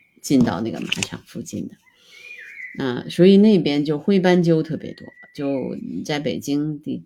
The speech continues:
几乎看不见黑，灰斑鸠的踪影，但是那边的灰斑鸠很多。我呢，其实对于北京的水系一直比较感兴趣。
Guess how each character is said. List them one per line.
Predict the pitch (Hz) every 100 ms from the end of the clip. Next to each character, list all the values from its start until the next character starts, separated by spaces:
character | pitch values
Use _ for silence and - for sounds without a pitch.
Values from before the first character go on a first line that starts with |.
| _
几 | - 175
乎 | 170 170
看 | 165 143 -
不 |
见 | - -
黑， | - - _ _ _
灰 | - 120
斑 | 90 104
鸠 | - 92
的 | 58 50 _ _ -
踪 | 101 113
影， | 107 82 - - -
但 | 127
是 | 120
那 | 143 117
边 | - 64
的 | - -
灰 | 123
斑 | 120 117
鸠 | 113 120
很 | -
多。 | - - - - - _ - - - _ _ _ _ _ _ - -
我 | 151 139
呢， | 175 208 196
其 | - 190
实 | 170 170
对 | 175 160
于 | 156
北 | 151 -
京 | 120 175
的 | 175
水 | 165 - -
系 | - - 160 135
一 | 107 135
直 | 131 113 -
比 | -
较 | 104 117
感 | - -
兴 | - 151 123
趣。 | - -